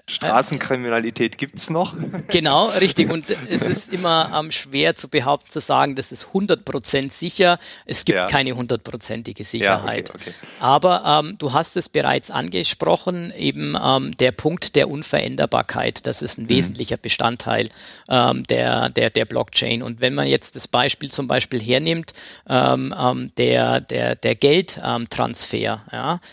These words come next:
Speaker 2: Das wäre hier ein wesentlicher, ähm, Vorteil natürlich gegenüber Geldwäsche als auch, ähm, der Schwarzarbeit oder vielleicht sogar eine bessere Erweiterung bezüglich der Bonpflicht. Ähm, wenn ich, ähm,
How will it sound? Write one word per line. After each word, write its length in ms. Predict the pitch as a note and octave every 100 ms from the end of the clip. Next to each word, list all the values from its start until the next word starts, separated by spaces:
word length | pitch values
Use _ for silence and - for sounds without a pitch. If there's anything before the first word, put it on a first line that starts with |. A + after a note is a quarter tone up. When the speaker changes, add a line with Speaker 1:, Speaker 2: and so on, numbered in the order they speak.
| _
Speaker 2:
Das 220 | - C3+ -
wäre 160 | D3
hier 320 | B2+ D3+ D3+
ein 160 | - B2
wesentlicher, 1040 | B2+ F3+ - D#3+ D#3 D#3 - C#3 C#3 C3+ B2+
ähm, 200 | A#2+ A#2
Vorteil 520 | C#3 D3 - C3 B2
natürlich 440 | B2+ - B2+ B2
gegenüber 480 | - B2+ D#3 B2+ A#2
Geldwäsche 800 | A#2 A2+ C3+ E3 E3+ - E3+ E3
als 260 | B2 C3 C#3+
auch, 380 | A#2 A#2+ - -
ähm, 340 | B2 A#2 A2
der 200 | G#2+ -
Schwarzarbeit 960 | - B2+ - - B2 - A#2 A#2 E3+ - - - -
oder 280 | - C3+ C#3+
vielleicht 420 | - C3+ B2+ A#2+
sogar 220 | - B2+ B2
eine 160 | B2
bessere 340 | - C#3 C#3+ B2+
Erweiterung 680 | B2 A#2+ B2+ - C3 C3
bezüglich 500 | B2+ - C3+ - A2+
der 140 | - G#2
Bonpflicht. 760 | - F3 - - B2 F3+ - - - - -
Ähm, 340 | - C3+ C3+ -
wenn 140 | - C#3
ich, 280 | C3+ - F3
ähm, 340 | B2 A#2+ A#2+